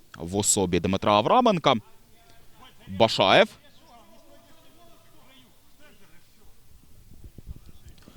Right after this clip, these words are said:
Ще раз нагадаю, що у нас цього вікенду заплановано тільки бронзовий матч у дивізіоні Голд. Матч за третє місце, який ми зараз спостерігаємо між "Мустанг", Таксі та Тріолан.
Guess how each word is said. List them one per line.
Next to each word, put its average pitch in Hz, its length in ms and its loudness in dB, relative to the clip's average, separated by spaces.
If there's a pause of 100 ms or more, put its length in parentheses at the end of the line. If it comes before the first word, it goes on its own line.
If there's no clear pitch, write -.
(400)
Ще - 240 4
раз 254 160 2
нагадаю, 180 340 4
що 147 200 0
у 131 60 2
нас 143 200 2
цього 151 320 0
вікенду 123 800 4
заплановано 120 580 4
тільки 123 280 2
бронзовий 104 580 2
матч 85 280 -2
у 104 40 -2
дивізіоні 101 480 4
Голд. 208 380 4 (320)
Матч 190 260 -6
за - 140 -6
третє 165 320 -2
місце, 151 280 -6
який 98 200 -2
ми 95 160 0
зараз 95 340 0
спостерігаємо 110 720 -4
між 90 220 -12
"Мустанг", 151 440 -4
Таксі - 360 -6
та 78 140 -10
Тріолан. 117 580 -2